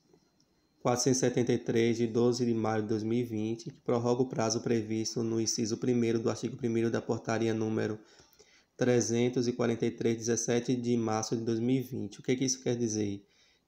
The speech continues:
Que fica prorrogado por mais trinta dias o prazo previsto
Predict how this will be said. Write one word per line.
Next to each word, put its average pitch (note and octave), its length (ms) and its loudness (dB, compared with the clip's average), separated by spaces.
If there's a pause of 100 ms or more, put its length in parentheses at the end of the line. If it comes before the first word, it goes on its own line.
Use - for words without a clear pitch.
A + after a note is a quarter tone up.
Que A#2 640 0 (400)
fica B2+ 300 2
prorrogado B2 540 2
por A#2+ 140 0
mais A#2 200 0
trinta D3 420 2
dias A2+ 300 0
o B2+ 60 -2
prazo A#2 340 -2
previsto A#2+ 760 -2